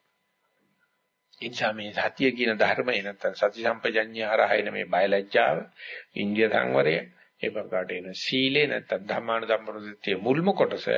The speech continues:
තාමත් අපිට සම්බන්ධ වෙන්න පුළුවන් ගතිය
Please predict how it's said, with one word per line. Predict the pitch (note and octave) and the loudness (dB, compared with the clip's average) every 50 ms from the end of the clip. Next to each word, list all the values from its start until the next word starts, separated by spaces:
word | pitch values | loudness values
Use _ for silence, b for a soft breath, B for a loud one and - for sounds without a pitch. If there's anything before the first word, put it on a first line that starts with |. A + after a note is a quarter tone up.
| - - B B B B B B B B _ | 0 -2 B B B B B B B B _
තාමත් | - A#2+ G#2+ A2+ A#2+ B2 B2+ C3 C3+ C#3 C#3+ C#3+ D3+ D3+ D3 - | 0 2 2 2 2 2 4 4 4 2 2 2 2 0 0 0
අපිට | C#3+ C3 B2 B2+ B2+ - - G3+ - - - _ _ _ _ _ - | -2 0 0 0 0 0 0 0 0 -4 -14 _ _ _ _ _ -14
සම්බන්ධ | - - - A#2+ C3 D3 D#3 E3 E3 E3 D#3+ D#3 | -8 -4 -4 -2 0 4 4 4 4 4 2 0
වෙන්න | D3+ D3 C#3 C#3 | 0 0 0 -4
පුළුවන් | C3+ - C3+ C3 C3 B2+ B2 A#2 | -6 -4 -2 0 0 0 0 0
ගතිය | G#2 A2 G#2+ G#2 - C#3+ C#3+ D3+ | 2 2 2 2 0 0 0 2